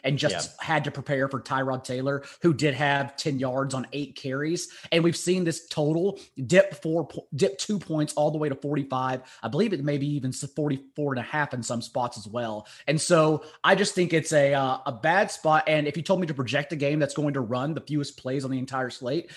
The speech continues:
Speaker 1: this might actually be it. So
Speaker 2: Mm-hmm.
Speaker 1: overall, I'm actually down, but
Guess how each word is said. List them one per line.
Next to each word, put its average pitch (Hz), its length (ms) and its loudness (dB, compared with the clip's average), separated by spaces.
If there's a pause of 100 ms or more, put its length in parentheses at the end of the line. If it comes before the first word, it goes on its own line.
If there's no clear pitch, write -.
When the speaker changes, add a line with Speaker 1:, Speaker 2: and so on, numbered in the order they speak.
(140)
Speaker 1:
this 175 280 2
might 143 320 2
actually 135 340 -2
be 110 220 -6
it. 104 160 -12
So 135 300 0
Speaker 2:
Mm-hmm. - 80 -16 (140)
Speaker 1:
overall, 196 440 8
I'm 160 220 6
actually 180 400 2
down, 147 600 4 (280)
but 196 580 4